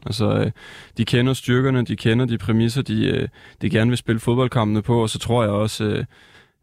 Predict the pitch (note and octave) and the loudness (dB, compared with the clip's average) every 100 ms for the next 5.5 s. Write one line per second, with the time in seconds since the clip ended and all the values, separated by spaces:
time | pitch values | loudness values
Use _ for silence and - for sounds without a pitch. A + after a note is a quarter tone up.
0 | - - - - - G#2 G#2+ A2+ A2 A#2+ | -18 -12 -10 -8 -2 0 2 2 2 2
1 | A2 A#2+ C3 - G#2 G#2+ G#2 G#2+ A2 G#2+ | 2 2 0 0 0 0 0 2 0 0
2 | G#2+ A#2+ A2+ G#2 G#2 G#2 G#2+ G2 G#2+ G#2 | 0 2 0 0 0 -2 -2 -4 0 2
3 | G2 G2 - - - - G2+ G#2 A2+ B2 | 2 -2 -6 -20 -8 0 2 2 0 0
4 | A2 G#2 - G#2+ G2+ G2+ - _ _ _ | 2 0 -2 -2 -2 -2 -6 _ _ _
5 | G2+ G2 - D2 | -4 -4 -6 -4